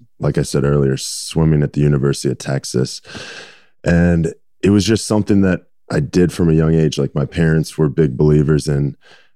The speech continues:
everyone knowing how to swim and taking swimming lessons and being a very good swimmer 'cause my grandpa had a cabin and we were on the lake growing up and stuff like that. So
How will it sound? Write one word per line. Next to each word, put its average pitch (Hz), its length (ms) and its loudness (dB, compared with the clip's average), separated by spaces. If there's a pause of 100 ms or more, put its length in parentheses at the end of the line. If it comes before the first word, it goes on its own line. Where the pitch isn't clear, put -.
everyone 78 520 2
knowing 80 300 2
how 76 160 -2
to 71 100 -4
swim 80 400 0
and 73 100 -2
taking 71 300 -2
swimming 85 320 2
lessons 76 420 -2
and 71 140 0
being 73 180 2
a 71 60 0
very 69 300 0
good 65 180 -6
swimmer 85 480 2
'cause 69 500 -4 (540)
my 73 100 0
grandpa 76 440 0
had 64 100 -2
a 60 60 -4
cabin 85 540 2
and 73 140 -2
we 69 80 -4
were 67 80 -4
on 64 120 -6
the 53 80 -8
lake 78 340 0
growing 78 300 2
up 73 220 0
and 69 100 -6
stuff - 320 -4
like 62 180 -4
that. 76 280 0
So 69 420 -2